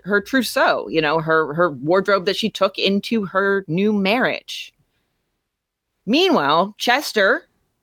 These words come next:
told his uncle that he was gonna go, uh, upstate, spend a week or so at Big Moose Lake. And on Monday, July ninth, he left Cortland. Grace goes into town.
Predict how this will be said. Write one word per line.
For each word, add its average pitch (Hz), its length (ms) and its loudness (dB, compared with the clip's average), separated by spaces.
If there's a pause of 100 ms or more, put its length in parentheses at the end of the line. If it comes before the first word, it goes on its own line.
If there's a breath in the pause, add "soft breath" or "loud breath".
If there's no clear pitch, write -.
(420)
told 208 260 2
his 262 160 -2
uncle 185 340 2
that 226 100 -2
he 196 120 2
was 185 120 0
gonna 180 200 -4
go, 175 420 2
uh, - 240 0
upstate, - 640 0
spend 185 300 -2
a 175 60 2
week 170 200 0
or 185 60 -2
so 175 240 0
at - 180 -2 (180)
Big 156 200 0
Moose 196 320 -4
Lake. 156 400 0
And 160 300 0
on 170 280 0
Monday, 190 380 2
July 196 360 2
ninth, 156 360 -2
he 196 300 -6
left 147 500 -2
Cortland. - 580 -4 (2250)
Grace 226 880 -2 (340)
goes 220 320 2
into 220 180 -4
town. 175 580 -2